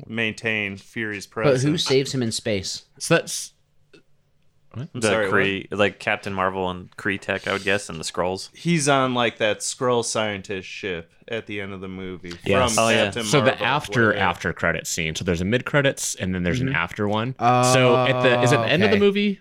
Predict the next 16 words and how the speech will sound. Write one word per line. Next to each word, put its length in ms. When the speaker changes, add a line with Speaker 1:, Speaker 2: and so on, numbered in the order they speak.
Speaker 3:
before 220
the 80
credits 300
roll? 160
We 80
find 260
out 220
that 220
Maria 260
Hill 400
and, 480
uh, 240
Fury 420
are 200
Talos 840
and 500